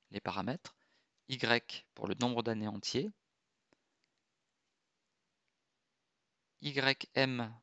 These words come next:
pour le nombre de mois entiers depuis la dernière année entière. Et M D, le nombre de jours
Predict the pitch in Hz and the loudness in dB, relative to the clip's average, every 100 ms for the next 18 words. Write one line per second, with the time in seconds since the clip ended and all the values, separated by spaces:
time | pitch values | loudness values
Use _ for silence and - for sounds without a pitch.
0 | _ - 131 123 - - _ _ _ _ | _ 0 2 2 -2 -12 _ _ _ _
1 | _ _ _ _ - 107 127 135 120 120 | _ _ _ _ -2 2 2 2 0 0
2 | 120 120 - 143 - - 139 - - - | 0 -2 0 -2 -2 -2 -2 -2 -4 0
3 | 110 117 113 113 107 104 104 98 98 - | 2 4 2 0 -2 -2 -2 -4 -6 -4
4 | 120 208 - _ _ _ _ _ _ _ | -2 -2 -8 _ _ _ _ _ _ _
5 | _ _ - - 123 120 117 107 110 156 | _ _ -20 -2 0 0 -4 -2 2 2
6 | - _ _ _ _ _ _ - 101 120 | -2 _ _ _ _ _ _ -6 -2 -2
7 | 127 117 113 110 110 101 | -2 -2 -2 -2 -4 -6